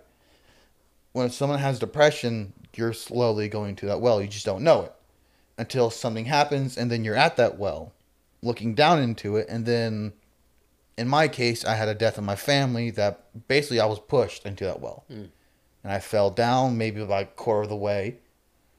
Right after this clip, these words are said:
Speaker 1: Kinda caught myself, "Am I okay? Like, I can get out of this." Started crawl-, crawling back up. Lost my mom. Immediately hit rock bottom.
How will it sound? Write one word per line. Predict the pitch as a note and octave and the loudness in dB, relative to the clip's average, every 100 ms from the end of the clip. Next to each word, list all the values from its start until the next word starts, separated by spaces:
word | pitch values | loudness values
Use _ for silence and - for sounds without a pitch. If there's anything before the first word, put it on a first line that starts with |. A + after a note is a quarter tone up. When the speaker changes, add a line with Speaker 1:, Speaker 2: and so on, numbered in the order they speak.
| _ | _
Speaker 1:
Kinda | - B2+ A2+ | -4 -2 -2
caught | - A2 G#2 | 0 0 0
myself, | A2 A#2 - | -6 -8 -10
"Am | G2+ | -6
I | |
okay? | G2+ - G#2 A2 A#2+ | -6 -2 -2 0 -2
Like, | G#2+ G2+ - _ - | -4 -4 -10 _ -6
I | G#2+ | -6
can | G#2 | -4
get | G#2+ | -4
out | F2+ D#2+ | -4 -6
of | F2 | -10
this." | F2+ D#3+ - _ _ _ _ _ _ _ | -8 -8 -8 _ _ _ _ _ _ _
Started | - - A#2+ A2+ | -6 0 2 2
crawl-, | A#2+ A2+ A2 - - | -2 -2 -2 -12 -2
crawling | B2+ A#2 G#2 | 0 0 0
back | A2 G#2 | -2 0
up. | B2 F3 - - _ _ _ _ G2 | 4 2 0 -20 _ _ _ _ -4
Lost | G2+ G2+ | -2 -2
my | G2+ | -6
mom. | G2+ C3 B2+ B2+ - _ _ _ _ _ _ _ - - | -2 0 2 0 -8 _ _ _ _ _ _ _ -16 -4
Immediately | B2 A2+ A2 | 0 0 0
hit | A2 | -4
rock | E2+ F#2 | -6 -8
bottom. | D#2+ - | -10 -12